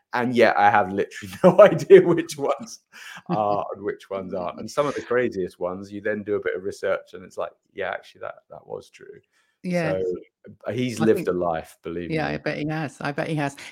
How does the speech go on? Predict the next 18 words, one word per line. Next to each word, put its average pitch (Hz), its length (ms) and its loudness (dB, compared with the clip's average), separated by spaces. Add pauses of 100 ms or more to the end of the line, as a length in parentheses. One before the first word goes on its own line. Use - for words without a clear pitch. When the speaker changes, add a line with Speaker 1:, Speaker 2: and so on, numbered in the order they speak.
Speaker 2:
Is - 180 0
that, - 240 -2
is 233 140 2
that 240 160 2
still 240 180 4
available 196 440 4
to 226 120 -2
view? 180 560 2
Can 208 120 -4
that 208 140 0
be 196 100 -4
found 180 320 0
Speaker 1:
The 202 80 4
Speaker 2:
online? 226 320 2
Speaker 1:
B - 20 -4
B 233 80 -2
C 196 300 -6
took, - 340 -2